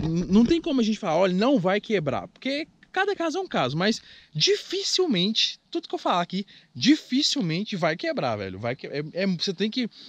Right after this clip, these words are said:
olha, você tem que se esforçar muito, mas é muito pra você conseguir quebrar um câmbio desse, enfim, pra você conseguir quebrar um motor desse, tem que se esforçar demais mesmo, tá? É, então, assim, tem esses detalhes.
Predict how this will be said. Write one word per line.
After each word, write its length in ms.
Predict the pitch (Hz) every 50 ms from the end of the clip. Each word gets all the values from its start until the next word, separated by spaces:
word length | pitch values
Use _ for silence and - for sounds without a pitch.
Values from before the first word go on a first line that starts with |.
| - - _
olha, 160 | - 311 349 -
você 120 | - 160
tem 120 | - 208
que 60 | 202 185
se 160 | - - 247
esforçar 640 | - - - 254 208 - - - 240 240 262 294 _ _ _ -
muito, 520 | - 151 170 208 220 202 151 - - - 110
mas 320 | 120 127 135 143 139 165
é 100 | 233 320 - - - _ _ -
muito 420 | 139 143 160 190 247 330 320 -
pra 140 | - - 277
você 120 | - - 247
conseguir 380 | - 214 220 - - 170 165
quebrar 400 | 165 - 208 165 139 147 143 147
um 100 | 143 147
câmbio 320 | 131 - 165 156 147 131 123
desse, 560 | 117 135 156 175 165 147 127 - - 107 - - - - _ -
enfim, 260 | - 208 185 - 170 151
pra 80 | -
você 80 | - 139
conseguir 240 | 127 - - 160 147
quebrar 280 | - 160 143 135 143
um 40 | 143
motor 320 | 147 143 131 - - 127
desse, 380 | 117 123 143 165 160 - - -
tem 120 | - 156
que 60 | 160 -
se 80 | -
esforçar 460 | 180 - - 196 180 - - 180 180
demais 520 | 170 175 220 269 247 175 139 123 113 95 -
mesmo, 320 | 120 117 110 92 90 95 80 - -
tá? 220 | - 107 117 143 - - - - - - - - - -
É, 320 | - 113 120 127 127 123 123
então, 240 | 131 127 - 202 214
assim, 400 | 214 196 - 208 165 120 92 - _ _ _ _ _ _ _ _ _ _ _ _ _ _ _ _ _ _ - -
tem 220 | - 160 160 165 160
esses 180 | 151 - 156
detalhes. 580 | 147 147 135 120 - - 117 123 131 143 135 -